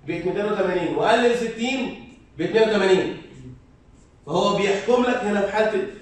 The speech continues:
وعشان يبقى ده، أنا بالعكس، ده كل ما يكون الكواليتي أو ال-، ال-، ال-، ال-، درجة ال-، البيور ساين ويف، وإن الراجل ده مطلع حاجة اكزاكت ميتين وعشرين، كل ما قرب من ال-، زي ما كنت بقرب منك كده، أنت في القاعة، أنت النص.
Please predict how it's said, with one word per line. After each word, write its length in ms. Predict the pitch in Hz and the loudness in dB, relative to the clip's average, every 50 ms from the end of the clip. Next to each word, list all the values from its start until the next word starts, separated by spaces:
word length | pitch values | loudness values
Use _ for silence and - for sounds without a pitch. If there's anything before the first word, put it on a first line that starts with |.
| - - | -16 -10
وعشان 340 | - 151 156 156 180 185 175 | -6 -4 -2 -2 -2 0 4
يبقى 340 | 180 185 180 170 165 - 151 | 4 4 4 4 2 -2 -2
ده، 60 | 156 | -2
أنا 80 | 156 156 | -2 0
بالعكس، 360 | 160 165 170 - - 214 - - - - - - - - - - - - - - - | 2 2 2 2 2 0 -2 -6 -10 -14 -18 -20 -20 -20 -20 -20 -20 -20 -20 -14 -10
ده 60 | 143 | -6
كل 340 | 147 175 208 226 220 220 208 | -2 0 2 2 2 2 2
ما 120 | 208 196 | 4 6
يكون 640 | 196 190 190 208 214 185 - - - - - - - - - - - - - | 4 4 4 4 4 4 4 4 2 -2 -6 -12 -14 -18 -20 -20 -20 -16 -12
الكواليتي 760 | 131 131 131 - - 170 190 196 202 190 180 160 151 143 135 139 | -12 -10 -10 -8 -2 2 4 4 4 4 2 0 -2 -4 -4 -4
أو 160 | 139 139 139 | -2 -2 -2
ال-، 80 | 139 139 | -4 -4
ال-، 360 | 131 127 127 127 123 123 127 | -6 -6 -8 -8 -10 -10 -10
ال-، 260 | 123 123 123 123 123 | -10 -10 -8 -8 -8
ال-، 60 | 123 - - - - - - - 127 | -8 -10 -14 -20 -20 -20 -20 -8 -2
درجة 360 | 156 185 185 196 190 185 190 | 2 2 2 4 2 2 2
ال-، 300 | 190 185 180 170 160 156 | 2 0 0 0 0 -2
البيور 520 | 156 151 147 147 139 143 165 190 214 214 - | -2 -2 -2 -2 -2 0 0 2 2 2 0
ساين 360 | 208 202 190 196 190 185 185 | 0 0 0 2 4 6 6
ويف، 340 | 190 190 202 202 190 185 160 | 6 6 6 4 4 4 4
وإن 140 | 160 156 156 | 4 4 4
الراجل 340 | 151 185 190 196 190 185 - | 4 4 2 2 2 2 2
ده 200 | 190 196 190 185 | 2 2 2 2
مطلع 240 | 190 196 185 185 180 | 0 0 2 2 2
حاجة 300 | 185 190 196 190 175 156 | 2 0 0 0 -2 -2
اكزاكت 400 | 147 170 190 202 202 202 202 - - - - - - - - - - | -2 0 0 2 2 0 -2 -6 -10 -14 -18 -20 -20 -20 -20 -18 -14
ميتين 280 | - - 139 190 202 202 | -10 -6 -4 -2 -2 0
وعشرين، 760 | 202 190 180 - 175 180 202 220 220 220 - - - - - | 0 0 -2 -2 -2 -2 0 0 0 0 -2 -6 -8 -10 -6
كل 180 | 185 202 208 208 | -4 -2 0 2
ما 180 | 196 185 185 202 | 4 4 4 6
قرب 340 | 220 233 - - - - 175 | 6 6 6 6 4 4 4
من 200 | 170 175 165 160 | 2 2 2 0
ال-، 80 | 160 165 | 2 2
زي 100 | 180 185 | 2 2
ما 80 | 180 175 | 2 2
كنت 160 | 185 - - | 0 -2 0
بقرب 360 | 170 175 196 196 190 180 180 | 2 2 2 4 2 2 2
منك 200 | 185 185 170 170 | 2 2 2 2
كده، 140 | 175 170 170 | 2 2 2
أنت 120 | 151 151 | 2 2
في 100 | 156 147 | 0 -4
القاعة، 360 | 143 139 - 156 139 127 - - | -4 -4 -4 -4 -4 -4 -4 -4
أنت 140 | 185 185 196 | -4 0 2
النص. 480 | 202 185 185 180 165 - - - - | 2 2 4 2 0 -2 -4 -8 -14